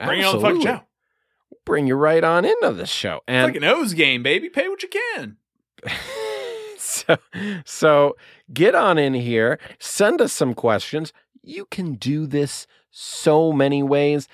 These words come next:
Speaker 2: We're on Instagram, Twitter, and Facebook at You Didn't Ask Pod. That's the letter U, Didn't Ask Pod. Where you can email us at you didn't ask for this at gmail dot com, all spread out. And of course, you can share your thoughts with us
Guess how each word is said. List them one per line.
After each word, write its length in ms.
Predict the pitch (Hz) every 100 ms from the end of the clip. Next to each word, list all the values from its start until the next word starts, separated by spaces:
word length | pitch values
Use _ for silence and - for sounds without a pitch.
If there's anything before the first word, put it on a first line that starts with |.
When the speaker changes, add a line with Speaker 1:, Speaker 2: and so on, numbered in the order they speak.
| - _
Speaker 2:
We're 220 | 120 123
on 200 | 147 151
Instagram, 640 | 151 135 - 160 151 147 151 _
Twitter, 400 | - 156 156 151 -
and 260 | 135 160 165
Facebook 600 | 165 156 - 156 151 - _
at 200 | 110 107 -
You 600 | 76 82 117 139 143 185 _ 101
Didn't 300 | 120 123 120
Ask 280 | 120 - -
Pod. 440 | 110 110 117 85
That's 220 | 85 -
the 140 | - 80
letter 240 | 87 87
U, 360 | 87 95 104 113 _ _ _
Didn't 300 | 107 95 95
Ask 320 | 92 87 -
Pod. 420 | - 117 143 175 175 - - _ _ -
Where 340 | 110 117 117
you 140 | 120 101
can 120 | 104
email 400 | 131 180 170 165
us 240 | 185 -
at 80 | -
you 260 | 110 143 151
didn't 240 | 139 127
ask 260 | 127 120 -
for 140 | 123
this 340 | 120 120 - - _ _
at 120 | -
gmail 380 | 82 117 113 107
dot 160 | 101 95
com, 280 | 107 98 92
all 120 | 90
spread 320 | - - 90
out. 260 | 85 82 -
And 100 | 95
of 100 | 92
course, 320 | - 98 90 107
you 80 |
can 140 | 90 82
share 360 | - 120 113
your 180 | 113 90
thoughts 560 | - - 113 107 - -
with 200 | 120 110
us 280 | 95 -